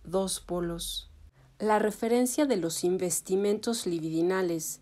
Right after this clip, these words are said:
es papá, mamá, son las territorialidades y las desterritorializaciones, es lo que hay que encontrar en el inconsciente, sobre todo a nivel de sus amores.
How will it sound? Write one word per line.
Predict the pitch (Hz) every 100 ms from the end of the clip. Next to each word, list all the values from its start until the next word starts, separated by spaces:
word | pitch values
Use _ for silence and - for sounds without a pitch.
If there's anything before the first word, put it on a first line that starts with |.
| _
es | - 196 -
papá, | - 160 180
mamá, | 196 196 170 170 220 - - _ _ _ - -
son | - - 233
las | 254 254
territorialidades | - 190 180 180 170 170 170 175 190 190 185 - -
y | 175
las | 175 165
desterritorializaciones, | 170 165 - 175 165 170 170 165 170 - 165 - 196 202 233 - - _ _ _ - - - -
es | 240 240
lo | 262 262
que | 196
hay | 190
que | 214
encontrar | 208 185 165 185 185
en | 202
el | 175
inconsciente, | 165 160 165 160 - 185 180 - 165 - - -
sobre | - - 190 196
todo | 196 220 220 247 240
a | -
nivel | 175 170 180 185
de | 202
sus | - -
amores. | 165 170 165 151 - -